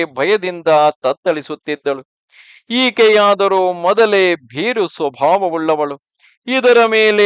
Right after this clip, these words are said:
ರಾಕ್ಷಸಿಯರ ನಡುವೆ ಸಿಕ್ಕಿಬಿದ್ದು ಅವರ ಕ್ರೂರ ವಾಕ್ಯಗಳನ್ನು ಕೇಳುವುದೊಂದು, ಆಗಾಗ ರಾವಣನು ಬಂದು ಹೆದರಿಸುತ್ತಿರುವುದೊಂದು, ಹೀಗೆ ನಾನಾ ವಿಧ ಕಷ್ಟಗಳಿಗೆ ಸಿಕ್ಕಿ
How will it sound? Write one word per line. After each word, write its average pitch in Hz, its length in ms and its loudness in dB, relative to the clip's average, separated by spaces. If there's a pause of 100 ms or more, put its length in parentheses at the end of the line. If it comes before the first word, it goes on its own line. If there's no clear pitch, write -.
(140)
ರಾಕ್ಷಸಿಯರ 202 800 -2
ನಡುವೆ 185 500 -2
ಸಿಕ್ಕಿಬಿದ್ದು 170 720 -10 (440)
ಅವರ 226 280 2 (180)
ಕ್ರೂರ 277 420 -6
ವಾಕ್ಯಗಳನ್ನು 240 840 -2 (180)
ಕೇಳುವುದೊಂದು, 175 720 -6 (480)
ಆಗಾಗ 196 600 2 (180)
ರಾವಣನು 190 600 0
ಬಂದು 175 380 -4 (120)
ಹೆದರಿಸುತ್ತಿರುವುದೊಂದು, 185 1300 -4 (500)
ಹೀಗೆ 220 360 -2 (160)
ನಾನಾ 214 420 2 (120)
ವಿಧ 175 280 -2 (140)
ಕಷ್ಟಗಳಿಗೆ 175 760 -2 (100)
ಸಿಕ್ಕಿ 160 420 -12